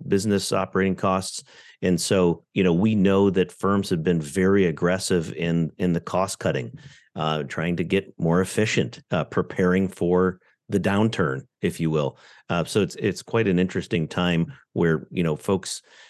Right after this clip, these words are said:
uh, if you're, if you run a business, most likely your inventory management, your, you know, H R, headcount management is in a much better space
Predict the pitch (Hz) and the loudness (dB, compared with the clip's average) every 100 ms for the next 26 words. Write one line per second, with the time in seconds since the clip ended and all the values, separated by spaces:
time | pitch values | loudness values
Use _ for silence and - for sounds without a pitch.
0 | _ - 90 85 82 87 80 104 - 80 | _ -6 -2 -2 -2 -2 -2 -4 -4 -4
1 | 78 - _ _ - 92 101 87 98 95 | -6 -10 _ _ -4 0 0 2 2 2
2 | 101 95 - - 90 92 110 107 - 90 | 2 0 -2 -4 0 4 4 2 0 2
3 | 113 135 131 139 - _ _ 101 98 - | 2 2 2 2 -2 _ _ 2 2 4
4 | 110 110 117 117 110 104 104 104 95 101 | 2 4 2 2 4 4 2 0 0 0
5 | 101 - _ _ _ - 90 85 80 - | 0 0 _ _ _ -2 2 4 2 -2
6 | - 90 87 80 - 101 95 - 98 95 | -2 0 2 0 0 0 0 0 0 2
7 | 87 92 110 - 113 90 98 98 95 101 | 0 0 -2 -2 -2 2 2 2 0 0
8 | 95 90 - _ _ _ 95 90 82 101 | 0 0 -6 _ _ _ 0 2 0 -2
9 | 90 90 92 - 92 87 82 - - 95 | 0 2 0 -2 -2 0 0 -4 -2 2
10 | 90 80 - | 2 0 -6